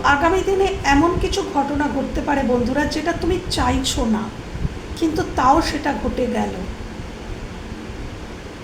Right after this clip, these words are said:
হয়তো তুমি, এইট অফ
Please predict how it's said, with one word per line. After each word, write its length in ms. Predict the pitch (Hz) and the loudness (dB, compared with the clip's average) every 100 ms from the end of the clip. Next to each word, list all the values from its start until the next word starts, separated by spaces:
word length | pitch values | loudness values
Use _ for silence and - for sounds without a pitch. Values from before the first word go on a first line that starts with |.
| - - - - - 110 - - - - - - - - - | -12 -12 -10 -10 -10 -10 -10 -8 -10 -8 -10 -10 -12 -10 2
হয়তো 280 | 330 349 415 403 | 2 4 0 2
তুমি, 320 | 381 320 349 - - - - | 2 4 2 -2 -8 -12 -4
এইট 240 | 302 311 | -2 2
অফ 100 | 370 | 2